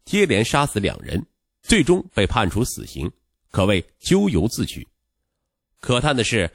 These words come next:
受害人韦健与孙梅两人因感情不和协议离婚，本是一件很正常的事情，但两人却采取了隐瞒真相的做法，并自认为是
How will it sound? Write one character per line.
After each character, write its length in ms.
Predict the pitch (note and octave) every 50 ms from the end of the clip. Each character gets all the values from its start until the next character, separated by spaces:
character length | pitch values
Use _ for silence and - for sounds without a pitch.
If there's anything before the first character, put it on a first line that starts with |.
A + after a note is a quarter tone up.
| _ _ _
受 240 | - - - F3 D3+
害 120 | C3 D3+ C3
人 160 | B2 C3+ C3+
韦 180 | A#2 G#2 B2
健 300 | D3+ - E3 C3+ A2 F2 -
与 80 | E2
孙 180 | F#2 - - E3+
梅 320 | E3 B2 E2+ F#2 A#2 C3 - _ _ _ _ _
两 180 | - A2+ A#2 B2
人 180 | B2+ C#3+ D3+
因 120 | D#3 D#3+ D#3+
感 220 | - A2+ F#2 F2+
情 160 | F2+ - D3
不 160 | D3+ - D#3
和 300 | G#2 - - F2 G#2 - -
协 220 | - - - F#2 A#2
议 120 | C3 A#2+
离 120 | - E2 G2
婚， 220 | F#2+ - C#3 C#3+ - _ _ _ _ _ _ _ _
本 200 | - B2+ A#2+ D3
是 100 | - A3
一 80 | E3
件 220 | D3 F3 F3+ C3+ -
很 220 | - A2 F2+ F2+
正 200 | - - A3 E3
常 180 | G2+ - D2 B1+
的 60 | D2+
事 160 | - - D#2+
情， 160 | - - - - _ _ _ _ _ _ _ _ _ _ _ -
但 140 | C#3+ C3+
两 180 | A#2 G#2+ F#2+ F#2+
人 180 | F#2+ G#2 A#2 C#3+
却 140 | - G2+
采 220 | G2 - F#2+ F#2+ A2+
取 140 | - - D#2
了 160 | C#2+ E2 - - - _ _ _
隐 140 | - A#2 G#2
瞒 200 | G2+ G2+ A2 C3
真 240 | D3 - F#3 F#3+ G3+
相 160 | F#3+ - D3+
的 80 | F#2+ D#2
做 180 | D2 G2 F2
法， 220 | D2+ - - - _ _ _ _ _ _ _ _ _ _
并 160 | - D3 D3 C#3+
自 200 | - - A#3 F#3+
认 120 | C#3+ G#2+
为 160 | E2+ E2+ F#2
是 240 | G#2+ - - A2 -